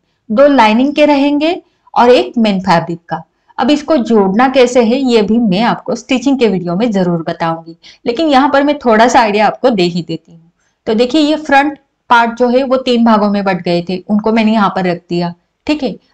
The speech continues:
आप जैसे देख पा रहे हो ऊपर का हिस्सा गले का हिस्सा है, ये नीचे वाला हिस्सा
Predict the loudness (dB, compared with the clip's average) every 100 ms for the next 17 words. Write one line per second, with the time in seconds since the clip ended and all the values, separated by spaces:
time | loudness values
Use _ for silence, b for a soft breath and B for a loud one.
0 | -4 0 0 0 0 -2 0 0 2 2
1 | 2 0 -2 -2 -2 -2 -2 -2 -2 -2
2 | -2 -4 -4 -4 -2 -4 -8 _ _ _
3 | 0 2 2 4 4 4 0 0 -2